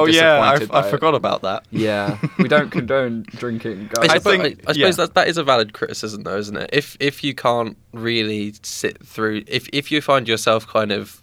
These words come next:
Speaker 1: We did give it a
Speaker 3: wandering
Speaker 1: chance.
Speaker 3: off.
Speaker 2: We,
Speaker 1: We
Speaker 2: yeah,
Speaker 1: gave it a
Speaker 2: if,
Speaker 1: chance.
Speaker 3: If,
Speaker 2: if,
Speaker 1: Like,
Speaker 3: if,
Speaker 1: it,
Speaker 3: if
Speaker 1: it got
Speaker 3: you kind of
Speaker 1: forty
Speaker 3: switch
Speaker 1: minutes.
Speaker 3: o-, if you switch off and it's a bit like, you
Speaker 1: It
Speaker 3: know.
Speaker 1: got forty minutes in, and it was just Timothée Chalamet talking about the plot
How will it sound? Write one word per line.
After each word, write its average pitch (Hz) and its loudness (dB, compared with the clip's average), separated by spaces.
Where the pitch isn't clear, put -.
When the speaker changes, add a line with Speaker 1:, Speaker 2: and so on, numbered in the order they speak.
Speaker 1:
We 165 2
did 247 2
give 233 4
it - 6
a - 4
Speaker 3:
wandering 175 2
Speaker 1:
chance. 98 4
Speaker 3:
off. - -4
Speaker 2:
We, 131 4
Speaker 1:
We 127 -4
Speaker 2:
yeah, 117 6
Speaker 1:
gave 202 6
it 165 6
a 170 4
Speaker 2:
if, 165 2
Speaker 1:
chance. - 4
Speaker 3:
If, 143 0
Speaker 2:
if, - 2
Speaker 1:
Like, 143 4
Speaker 3:
if, 170 4
Speaker 1:
it, 202 -6
Speaker 3:
if 190 4
Speaker 1:
it 147 0
got 190 6
Speaker 3:
you - -6
kind 165 4
of 190 6
Speaker 1:
forty 175 4
Speaker 3:
switch 131 4
Speaker 1:
minutes. 156 4
Speaker 3:
o-, 123 -2
if - -8
you 143 -8
switch - -4
off 101 0
and 98 -8
it's 82 -16
a 95 -16
bit 82 -10
like, 78 -10
you - 0
Speaker 1:
It 143 0
Speaker 3:
know. 190 6
Speaker 1:
got - 0
forty 165 2
minutes 139 2
in, 101 0
and 117 2
it 113 -2
was 117 -4
just - -4
Timothée 123 -2
Chalamet 107 0
talking 120 -4
about 104 2
the 110 -10
plot - -4